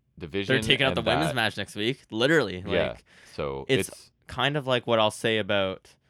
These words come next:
Speaker 2: s-, Jericho and Guevara later. It's a match between, like, the former faction mates that I don't care about, 'cause I don't care about this group.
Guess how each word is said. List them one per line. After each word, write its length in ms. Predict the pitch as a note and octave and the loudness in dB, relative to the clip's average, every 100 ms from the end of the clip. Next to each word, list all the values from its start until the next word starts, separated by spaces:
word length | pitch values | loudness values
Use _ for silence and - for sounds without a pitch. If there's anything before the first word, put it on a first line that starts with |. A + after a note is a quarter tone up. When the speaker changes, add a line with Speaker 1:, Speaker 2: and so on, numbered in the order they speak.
| _ _ _ _ | _ _ _ _
Speaker 2:
s-, 160 | - - _ - | -18 -18 _ -8
Jericho 360 | A2+ G#2 A2 | -4 -2 -4
and 100 | G#2 | -6
Guevara 260 | F2+ G2+ G2 | -4 -4 -2
later. 320 | G2 F#2+ F#2 - | -4 -6 -8 -6
It's 340 | A2 - - - _ _ - | -6 -6 -16 -20 _ _ -4
a 100 | A2+ | -2
match 400 | A#2 A2+ A2 - | 2 2 0 -4
between, 320 | A2+ - A2 | -8 -8 -8
like, 140 | G#2 G2+ | -8 -10
the 100 | G2+ | -10
former 280 | G#2+ G2+ | -8 -8
faction 360 | F#2+ G2+ G2 G#2 | -4 -4 -4 -8
mates 140 | G2 | -6
that 100 | A2+ - | -6 -2
I 200 | A2 C3 | -2 -2
don't 360 | A#2 A2 A2 - | 0 -2 -2 -8
care 280 | - G2+ G2+ | -4 -2 -2
about, 420 | F#2 E2+ C2+ - _ _ | -4 -8 -12 -20 _ _
'cause 160 | A#2+ A2 | -6 -2
I 100 | A2+ | -2
don't 320 | A2 G#2+ G#2+ | 0 -2 -4
care 260 | G2 G#2 G2+ | -6 -2 -2
about 220 | G2 G2 | -2 -4
this 200 | G2+ - | -6 -10
group. 340 | - G2 E2+ | -8 -6 -8